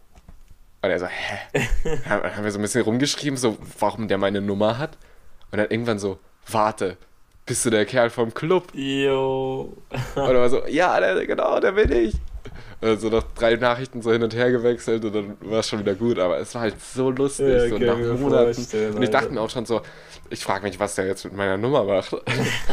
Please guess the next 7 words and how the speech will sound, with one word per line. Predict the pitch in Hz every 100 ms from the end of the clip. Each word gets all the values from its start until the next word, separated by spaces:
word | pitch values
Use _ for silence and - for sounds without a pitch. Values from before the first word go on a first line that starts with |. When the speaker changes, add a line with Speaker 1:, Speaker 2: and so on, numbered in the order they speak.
| - - -
Speaker 1:
er | 113 110
so | 117
random | 110 120 135 131 127
aus | 127 139
dem |
Nichts | 139 139 -
geschrieben. | 113 - 123 120 107